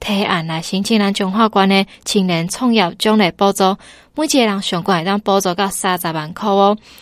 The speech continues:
若是听众朋友听到这个消息，想要家己创业的人，有碰到资金的问题，一定要把握这个机会。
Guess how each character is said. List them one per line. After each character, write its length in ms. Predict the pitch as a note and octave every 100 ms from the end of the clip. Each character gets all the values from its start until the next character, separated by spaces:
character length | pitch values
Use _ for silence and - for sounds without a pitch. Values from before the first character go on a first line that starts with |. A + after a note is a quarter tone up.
| - _
若 100 | F#3+
是 220 | F3+ F#3+
听 160 | F3+ G3+
众 140 | A3
朋 100 | G#3+
友 180 | A3+ A#3+ A#3+ -
听 180 | - C#4+
到 200 | C4+ A3
这 120 | A#3
个 120 | B3
消 240 | B3 A#3+ A3
息， 240 | A3+ G#3 - - _
想 220 | - F#3
要 160 | G3+ A3+
家 120 | G3
己 120 | F#3+
创 260 | G3 - B3+
业 160 | A3+
的 140 | F#3+ F3+
人， 200 | F3 F#3 - -
有 100 | G3
碰 200 | F3+ F#3
到 280 | E3+ E3+ E3+
资 200 | F3 F#3
金 260 | G3 B3 A#3
的 80 | F#3
问 100 | E3+
题， 220 | F3+ F#3+ - - -
一 80 | B3+
定 160 | A3+
要 120 | A3+ A3+
把 280 | A3 G#3 F#3
握 60 |
这 120 | E3+ F#3
个 80 | F#3
机 160 | F3+
会。 320 | F3+ F3+ G3